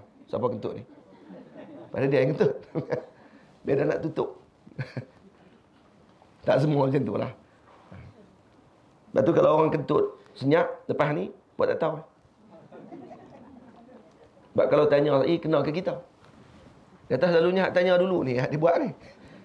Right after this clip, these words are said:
Orang lain tak dan lagi. Sebab kentut yang biasanya jadi bau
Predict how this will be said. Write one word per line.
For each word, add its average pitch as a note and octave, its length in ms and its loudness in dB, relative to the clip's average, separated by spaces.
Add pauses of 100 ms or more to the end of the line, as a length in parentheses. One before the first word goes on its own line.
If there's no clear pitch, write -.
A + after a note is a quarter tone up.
(380)
Orang D3+ 280 2
lain E3+ 80 -2
tak - 120 0
dan E3 200 2
lagi. F3+ 160 -8 (960)
Sebab D3 200 0
kentut E3 360 0 (1700)
yang D#3+ 240 4
biasanya F#3 480 4
jadi F3+ 240 2
bau G3 160 4